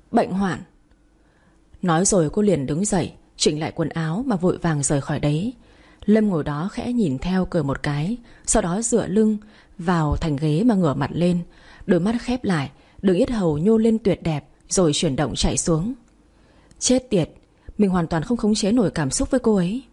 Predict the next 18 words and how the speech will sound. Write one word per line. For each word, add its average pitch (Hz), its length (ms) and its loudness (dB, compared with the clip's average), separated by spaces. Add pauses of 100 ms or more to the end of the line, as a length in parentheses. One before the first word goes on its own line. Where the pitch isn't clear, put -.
(1120)
Anh 208 180 2
ngồi 165 140 4
đấy 156 360 -2 (260)
mà 214 80 2
lại 165 100 2
không 240 220 0
để 175 160 0
ý 165 200 -2
được 220 220 0
ở 156 100 -6
bên 214 240 2
ngoài 165 200 2
kia, 202 280 0 (460)
qua 214 160 4
khe 220 200 -2
cửa 196 260 0
khép 247 180 -4
hờ, 151 320 0